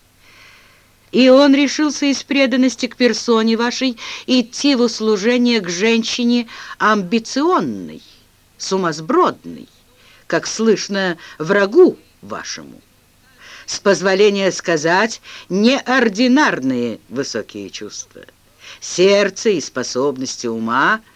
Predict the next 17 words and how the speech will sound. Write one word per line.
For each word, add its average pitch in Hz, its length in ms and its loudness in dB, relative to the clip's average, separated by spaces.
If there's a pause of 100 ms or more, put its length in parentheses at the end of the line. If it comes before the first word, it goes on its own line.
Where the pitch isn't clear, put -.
(420)
беспрекладные 147 1300 -2 (600)
и 147 300 -6
в - 80 -20
таком 151 640 -2 (340)
звании. 101 720 -10 (1400)
В 311 120 2
наш 381 320 4
век 330 320 4
великие 254 540 2
способности 220 720 -2
ума 196 540 -4 (480)
и 226 160 2
в 214 60 2
низком 262 540 2
звании 117 680 -4
не 131 220 -4
диковинка. 92 760 -14